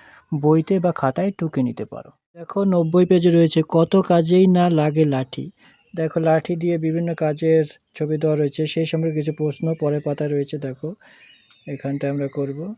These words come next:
ছবিগুলো দেখে লাঠি কী কী কাজে ব্যবহার হচ্ছে নিচে লেখো।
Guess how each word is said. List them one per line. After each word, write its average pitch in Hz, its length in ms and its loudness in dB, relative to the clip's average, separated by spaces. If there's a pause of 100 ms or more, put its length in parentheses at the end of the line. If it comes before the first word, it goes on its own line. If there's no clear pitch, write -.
(120)
ছবিগুলো 196 560 4
দেখে 180 320 2
লাঠি 170 340 4
কী 180 180 -6
কী 180 120 -2
কাজে 175 300 2
ব্যবহার 160 420 4
হচ্ছে 165 580 -4
নিচে 156 320 -2
লেখো। 131 360 -8